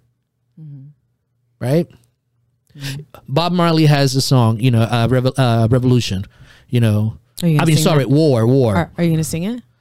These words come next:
Speaker 2: Unt-, a-, and it's actually, uh, uh, the beginning of a speech between, uh, uh, Selassie I, uh, the king of Theo-, Eth-, Ethiopia at the U N, right? So he says,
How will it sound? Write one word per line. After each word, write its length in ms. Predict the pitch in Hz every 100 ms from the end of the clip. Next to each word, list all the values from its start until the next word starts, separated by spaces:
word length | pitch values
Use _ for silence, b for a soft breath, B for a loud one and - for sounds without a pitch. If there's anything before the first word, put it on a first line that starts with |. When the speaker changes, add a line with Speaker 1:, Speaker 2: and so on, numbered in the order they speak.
| b b b b b
Speaker 2:
Unt-, 300 | 151 160 - -
a-, 160 | 151 151
and 280 | 143 147
it's 100 | 151
actually, 560 | 165 160 151 165 151 135
uh, 200 | 127 123 -
uh, 140 | 123
the 100 | 120
beginning 340 | 123 135 151 143
of 80 | 131
a 60 |
speech 640 | - - 147 113 - - - _ 113
between, 680 | 127 - 131 127 123 123 127
uh, 40 |
uh, 480 | 120 117 117 113 110
Selassie 720 | - - 135 127 123 - 127
I, 420 | 120 117 113 113 104
uh, 140 | 113 113
the 100 | 113
king 220 | 127 117
of 80 | 107
Theo-, 260 | 120 117
Eth-, 400 | 117 117 - -
Ethiopia 600 | 127 117 120 117 110 110
at 80 | 104
the 60 | 110
U 200 | 110 110
N, 140 | 90
right? 260 | 92 117 135 B B B B
So 200 | - 147
he 140 | 175
says, 440 | 190 160 131 113